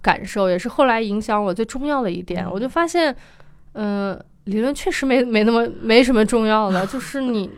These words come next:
Speaker 1: 有些门类技术是真的是你纯实践，
Speaker 2: 嗯。
Speaker 1: 然后你从实践中，然后你提炼你的经验，然后你再去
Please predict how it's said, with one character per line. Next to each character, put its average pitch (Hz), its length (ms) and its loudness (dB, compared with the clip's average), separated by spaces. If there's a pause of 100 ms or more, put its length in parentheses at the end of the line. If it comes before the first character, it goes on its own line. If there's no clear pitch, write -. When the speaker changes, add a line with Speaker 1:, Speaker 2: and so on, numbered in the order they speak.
(320)
Speaker 1:
有 214 180 0
些 349 380 2 (520)
门 202 320 2
类 277 240 4
技 262 340 0
术 - 340 -8 (400)
是 - 300 -6
真 359 180 2
的 311 140 2
是 233 260 -4
你 180 300 -4
纯 240 260 -2
实 - 400 -4
践， 233 320 2 (120)
Speaker 2:
嗯。 220 140 2
Speaker 1:
然 202 80 0
后 247 100 0
你 214 40 -4
从 240 140 -2
实 - 220 -4
践 294 260 0
中， 226 260 -2
然 196 140 -4
后 214 220 -6
你 170 360 -8 (120)
提 - 180 -6
炼 269 260 4
你 170 140 -4
的 185 140 -10
经 196 260 -6
验， 180 240 -4
然 196 100 -6
后 254 100 -8
你 214 140 -4
再 359 320 2
去 180 320 -6